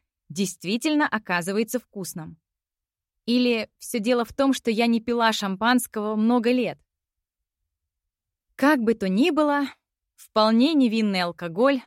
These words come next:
сразу же ударяет мне в голову. Не так уж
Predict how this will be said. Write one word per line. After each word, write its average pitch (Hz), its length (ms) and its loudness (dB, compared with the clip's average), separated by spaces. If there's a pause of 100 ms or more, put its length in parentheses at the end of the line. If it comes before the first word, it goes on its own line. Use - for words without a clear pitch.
сразу 220 560 0
же 202 180 -8
ударяет 175 520 -4
мне 180 200 -8
в 170 80 -14
голову. 151 520 -10 (1040)
Не 196 180 -4
так 320 320 -2
уж 311 200 -4